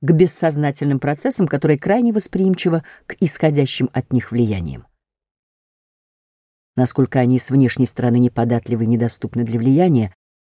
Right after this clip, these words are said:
настолько же они мягки, вялы и податливы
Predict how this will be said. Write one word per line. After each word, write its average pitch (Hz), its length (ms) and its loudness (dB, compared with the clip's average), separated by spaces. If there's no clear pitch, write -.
настолько 147 460 0
же 139 120 2
они 143 280 2
мягки, 165 680 2
вялы 135 580 0
и 190 80 0
податливы 139 840 0